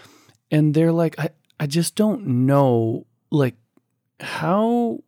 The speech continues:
would you fit in right here, right now again? Like, I don't know what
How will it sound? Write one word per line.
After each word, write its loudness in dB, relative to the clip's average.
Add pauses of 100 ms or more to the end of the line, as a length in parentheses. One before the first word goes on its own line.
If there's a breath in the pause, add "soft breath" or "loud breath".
would -4
you 0
fit -2 (180)
in 0 (160)
right -4
here, -2
right -2
now 0
again? -2
Like, -6
I 2
don't 2
know 2
what 2